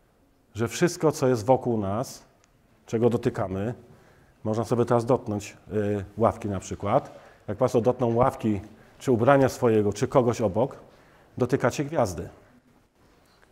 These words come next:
Bo wszystko to, z czego jesteśmy my zbudowani, wszystko, cała materia, która tutaj obok jest, to nie jest wytworzona sztucznie w laboratoriach. To jest materia, która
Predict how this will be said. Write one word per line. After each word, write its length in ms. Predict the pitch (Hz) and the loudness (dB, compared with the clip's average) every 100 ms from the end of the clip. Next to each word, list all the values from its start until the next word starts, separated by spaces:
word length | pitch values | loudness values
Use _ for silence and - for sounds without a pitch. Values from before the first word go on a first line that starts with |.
| _ | _
Bo 140 | 104 | -2
wszystko 400 | 123 190 196 190 | 0 0 2 4
to, 160 | 170 175 | 4 2
z 60 | - | 2
czego 220 | 165 156 | 2 2
jesteśmy 360 | 151 151 147 | 2 0 2
my 120 | 147 165 | 2 2
zbudowani, 560 | 139 127 123 104 90 85 - - - - | 0 2 2 2 -4 -10 -16 -20 -20 -18
wszystko, 380 | - 175 175 175 | -2 -2 2 2
cała 260 | 160 156 | 4 4
materia, 400 | 151 151 180 170 | 4 2 4 4
która 240 | 156 160 139 | 2 0 -2
tutaj 280 | 147 143 143 | 2 2 4
obok 360 | 151 143 120 | 6 6 4
jest, 280 | 107 120 - | 2 -2 -4
to 100 | 143 | 0
nie 100 | 196 | 4
jest 160 | 208 160 | 4 4
wytworzona 460 | 160 151 143 143 | 0 2 4 2
sztucznie 380 | 135 147 - 135 | 2 0 2 4
w 20 | |
laboratoriach. 680 | 127 120 117 110 101 80 - - _ _ - - - - - - | 6 6 4 4 -2 -6 -14 -20 _ _ -20 -20 -20 -20 -18 -12
To 60 | |
jest 80 | 127 | 2
materia, 420 | 147 143 165 175 | 4 4 4 4
która 420 | 170 160 151 143 | 2 2 4 4